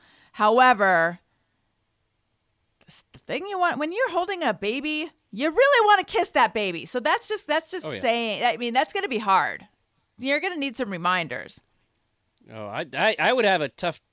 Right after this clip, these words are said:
Speaker 2: time with this Crompton woman because I'm, I'm a baby kisser.
Speaker 1: Everyone
Speaker 2: You know, you
Speaker 1: is.
Speaker 2: get me a, you get me around a baby.
Speaker 1: Yeah.
Speaker 2: I'm, I'm like a, a, a politician. I'm like Joe Biden. I'd be right in there just loving that baby, rubbing its shoulders,
Speaker 1: Every-,
Speaker 2: you know?
Speaker 1: <laughs> Eh, look,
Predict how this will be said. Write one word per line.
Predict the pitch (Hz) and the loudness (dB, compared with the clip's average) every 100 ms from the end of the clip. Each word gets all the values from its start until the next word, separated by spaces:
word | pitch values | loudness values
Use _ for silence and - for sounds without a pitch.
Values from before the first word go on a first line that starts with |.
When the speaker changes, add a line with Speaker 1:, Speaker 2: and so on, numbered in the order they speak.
| - | -6
Speaker 2:
time | 190 156 | -4 -2
with | 135 113 | -4 -6
this | 120 - | -10 -10
Crompton | - 143 131 - 117 | -8 -4 -4 -6 -8
woman | 113 113 110 | -6 -6 -8
because | 107 120 113 | -4 -4 0
I'm, | 143 156 | 0 0
I'm | 170 196 | 0 0
a | |
baby | 131 147 139 127 | 0 -2 -2 -4
kisser. | 131 113 110 95 _ _ _ _ - | -4 -6 -8 -12 _ _ _ _ -12
Speaker 1:
Everyone | 220 233 196 180 | -2 0 0 -2
Speaker 2:
You | |
know, | |
you | 175 | -2
Speaker 1:
is. | |
Speaker 2:
get | 220 202 | -2 0
me | 202 | 0
a, | 180 - _ _ | -2 -4 _ _
you | 170 180 | -14 -4
get | 196 185 | -4 -2
me | 196 | 0
around | 175 170 143 | 2 0 0
a | |
baby. | 123 156 123 101 - _ _ | -2 -2 -2 -6 -10 _ _
Speaker 1:
Yeah. | 127 | -2
Speaker 2:
I'm, | 151 185 | -2 0
I'm | 156 175 | 0 0
like | 165 | 0
a, | 160 120 - 113 - | -2 -4 -6 -12 -10
a, | 127 | -16
a | _ _ _ | _ _ _
politician. | - 175 170 156 127 101 101 | -4 -2 -4 -6 -8 -8 -12
I'm | 135 | -8
like | 151 120 | -8 -4
Joe | 151 175 | -2 0
Biden. | 156 139 107 107 | 0 0 -2 -6
I'd | 123 | -6
be | 131 | -6
right | 117 139 151 | -2 0 2
in | 151 139 | 0 0
there | 139 135 | 0 -2
just | 127 117 | -4 -10
loving | 113 143 151 143 | -4 -4 -2 -2
that | 143 120 | -2 -2
baby, | 131 139 131 | -2 -2 -2
rubbing | 127 139 151 | -2 -2 -2
its | 135 - | -6 -6
shoulders, | 135 131 127 127 - _ _ _ _ - | -6 -6 -6 -8 -14 _ _ _ _ -4
Speaker 1:
Every-, | 277 - 302 | -4 0 0
Speaker 2:
you | - | 0
know? | 233 - - _ | -2 -8 -12 _
Speaker 1:
<laughs> | _ - - - | _ -20 -4 -2
Eh, | 370 285 | 0 2
look, | 262 - | 0 0